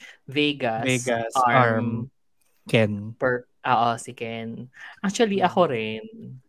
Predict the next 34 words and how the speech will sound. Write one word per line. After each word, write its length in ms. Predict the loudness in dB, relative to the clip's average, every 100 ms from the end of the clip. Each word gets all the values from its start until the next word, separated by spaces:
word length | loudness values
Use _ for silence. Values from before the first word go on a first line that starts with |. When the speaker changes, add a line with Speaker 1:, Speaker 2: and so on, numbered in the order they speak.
| -20 -20
Speaker 1:
si 220 | -16 -10
Ken. 320 | -4 -4 -4
Kasi 480 | -6 -2 -2 -2 -6
si, 320 | -10 -10 -10
si 160 | -12 -12
Perth, 320 | -8 -8 -8
ang 100 | -14
laki 160 | -12
ng 140 | -10 -6
braso 240 | -6 -6
niya 160 | -10 -12
dito. 560 | -12 -16 -16 -16 -16 _ _ _ _ _ _ _ _ _ _ _ _ _
Tas, 540 | -8 -6 -6 -10 -10 -14 _
ewan 320 | -10 -6 -6 -4
ko, 240 | -2 -2
mas 100 | -4
gwapo 380 | 0 2 2 -2
siya 320 | -4 -4 -2
nung 400 | -2 -4 -6 -8
pugot 240 | -6 -6 -4
yung 140 | -6
ulo 220 | -6 -6
niya. 160 | -8 -4
Charot, 320 | 0 2 0
ew. 220 | -2 -2 2
<laughs> 1400 | 4 10 10 12 10 10 8 6 4 0 -2 -2 -2 4
Speaker 2:
Na, 260 | 8 8 6
alam 280 | 8 8 10
niyo 160 | 6 8
ba, 240 | 8 6
totoong 440 | 4 6 6 4
ulo 280 | 4 4 6
niya 300 | 6 4 2
yun? 180 | 0 -2